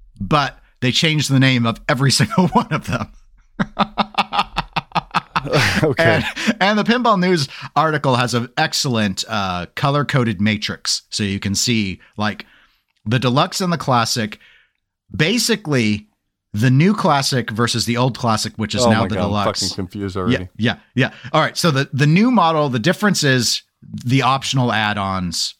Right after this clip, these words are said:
Speaker 1: that they've taken out of it. So the
Speaker 2: Okay.
Speaker 1: new, the new classic version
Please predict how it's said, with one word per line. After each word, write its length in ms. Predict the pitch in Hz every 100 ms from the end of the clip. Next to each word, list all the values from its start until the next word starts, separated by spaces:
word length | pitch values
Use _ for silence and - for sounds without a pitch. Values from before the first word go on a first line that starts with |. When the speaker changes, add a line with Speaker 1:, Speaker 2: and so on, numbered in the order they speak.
| _
Speaker 1:
that 460 | - 107 113 107 107
they've 160 | 110
taken 340 | - 127 113 107
out 280 | 98 101 90
of 100 | 78
it. 160 | 73 _
So 320 | - 123 110
the 100 | 95
Speaker 2:
Okay. 80 | 104
Speaker 1:
new, 640 | 117 135 151 170 160 151 -
the 140 | 110 113
new 400 | 117 139 170 131
classic 500 | - 127 120 120 -
version 480 | 104 95 98 92